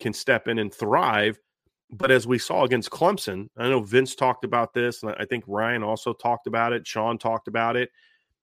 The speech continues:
but they were correct, is, you know, when he was thrust into the lineup late in the game, he, he battled. I wouldn't say that he necessarily played great,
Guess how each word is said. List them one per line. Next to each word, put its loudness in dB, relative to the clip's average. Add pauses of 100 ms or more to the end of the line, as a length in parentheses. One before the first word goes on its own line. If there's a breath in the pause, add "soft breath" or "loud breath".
but 2
they 8
were 6
correct, -2
is, -4
you 4
know, 2
when -2
he 0
was 0
thrust 2
into -2
the 2
lineup 0
late 0
in -6
the -2
game, 0 (340)
he, -6
he -6
battled. 2 (480)
I 2
wouldn't 0
say 4
that 0
he -2
necessarily -4
played -4
great, -6